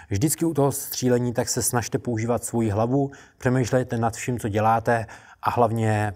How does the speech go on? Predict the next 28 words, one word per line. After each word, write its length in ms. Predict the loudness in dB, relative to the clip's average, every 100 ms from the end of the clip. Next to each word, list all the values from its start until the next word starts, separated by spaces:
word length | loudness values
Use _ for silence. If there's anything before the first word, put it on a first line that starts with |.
| -10
prostě 300 | -14 -4 -4
dbejte 340 | 0 -2 -2
na 80 | -2
bezpečnost. 540 | -2 -4 -8 -8 -10 -10
Ať 100 | -12 -8
už 40 |
budete 280 | 2 2 2
dělat 220 | 0 -2
cokoliv, 380 | -4 -4 -4 -4
tak 180 | -6 -8
se 140 | -6
snažte 560 | -6 -8 -4 -4 -4 -8
dbát 300 | -6 -6 -6
na 100 | -6
tu 120 | -6
bezpečnost, 600 | -6 -4 -4 -4 -4 -6
protože 420 | -8 -8 -4 -2 -4 -8 -20 -4
bohužel 500 | 0 2 2 2 0
v 40 |
dnešní 320 | -2 -4 -4 -2
době 200 | -2 -2
se 160 | -2
sn-, 200 | -4 -8 -6
každý 300 | -4 -2 -4
snaží 280 | -4 -6
být 440 | -4 -4 -6 -8 -10
ultra 320 | -8 -2 0 2
rychlej, 560 | 0 0 0 2 -2